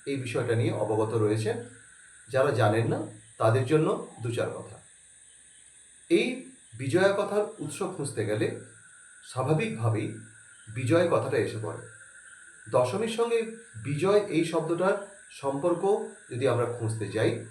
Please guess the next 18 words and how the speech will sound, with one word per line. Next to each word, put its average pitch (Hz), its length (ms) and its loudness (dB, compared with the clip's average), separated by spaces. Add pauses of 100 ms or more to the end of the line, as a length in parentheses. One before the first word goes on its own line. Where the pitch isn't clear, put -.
(360)
তাহলে 165 220 4 (180)
আমাদের 127 260 2 (520)
শাস্ত্রের 170 600 0
দিকে 151 240 2
একটু 110 160 -2
তাকাতে 90 340 -2
হবে। - 240 -12 (720)
আমাদের 170 320 6 (340)
হিন্দু 180 300 2
শাস্ত্র - 360 0 (160)
অনুসারে 113 420 -2 (840)
মা 120 240 4
দুর্গার 160 480 2
সঙ্গে 107 240 -4 (480)
মহিষাসুরের 127 840 0 (380)
লড়াই 117 440 6
চলেছিল 113 360 0 (540)
ন - 20 2